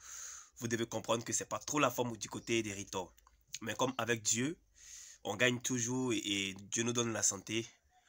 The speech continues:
on va pas se gêner d'apporter cette bonne nouvelle-là. Donc, peuple burkinabé, beaucoup d'entre vous m'ont appelé, m'ont écrit, « Héritor, le professeur vient quand à Ouagadougou ? Le professeur vient quand à Ouagadougou ? Le professeur vient quand à Ouagadougou ? »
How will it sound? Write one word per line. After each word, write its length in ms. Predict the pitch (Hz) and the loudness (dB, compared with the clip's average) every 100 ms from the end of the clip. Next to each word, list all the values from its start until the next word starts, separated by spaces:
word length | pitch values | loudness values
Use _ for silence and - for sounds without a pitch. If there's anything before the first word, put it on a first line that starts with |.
| - | -8
on 100 | 107 | -4
va 80 | 104 | 2
pas 120 | 139 | 4
se 120 | - 120 | 4 4
gêner 560 | 113 110 127 131 95 | 0 0 2 2 0
d'apporter 380 | 98 113 - 127 | -2 -4 -2 2
cette 180 | 117 101 | 2 0
bonne 200 | 107 101 | -4 -4
nouvelle-là. 440 | 92 92 85 80 - - | -6 -8 -8 -12 -16 0
Donc, 260 | 120 180 - | 2 2 2
peuple 260 | 196 - - | -2 -2 -16
burkinabé, 840 | 101 - - - 104 95 85 85 - _ _ - - - - - | -10 -10 -8 -6 -2 -2 -4 -12 -14 _ _ -20 -20 -20 -20 -20
beaucoup 380 | 110 123 151 214 | 0 4 4 4
d'entre 220 | 190 185 | 2 2
vous 160 | 135 156 | 0 0
m'ont 200 | 123 107 | 2 4
appelé, 560 | 98 - 98 92 87 87 | 2 0 -6 -6 -8 -8
m'ont 220 | 90 107 | -4 -2
écrit, « 500 | 107 - - 92 - - | -2 -4 -8 -8 -4 4
Héritor, 720 | 131 143 151 170 151 107 - | 4 4 2 4 4 2 -4
le 160 | 113 131 | -2 -2
professeur 440 | 143 151 139 180 | -2 0 2 2
vient 280 | 147 117 127 | 0 -2 -2
quand 220 | - 117 | 2 2
à 60 | 98 | 2
Ouagadougou ? 600 | 90 87 90 87 - 92 _ - - - - - | 0 -4 -8 -10 -14 -18 _ -20 -20 -16 -14 -2
Le 140 | 123 127 | 2 2
professeur 360 | 156 160 190 | 4 4 4
vient 200 | 135 139 | 2 -2
quand 200 | - 120 | 2 2
à 40 | 98 | 2
Ouagadougou ? 680 | 90 90 165 - - 87 - | 0 -4 -6 -10 -12 -16 -12
Le 100 | 117 | -8
professeur 380 | 143 143 143 170 | -4 0 0 0
vient 180 | 139 131 | -2 -2
quand 140 | 117 | -4
à 60 | 90 | -4
Ouagadougou ? » 560 | 85 82 80 82 - | -6 -10 -12 -14 -18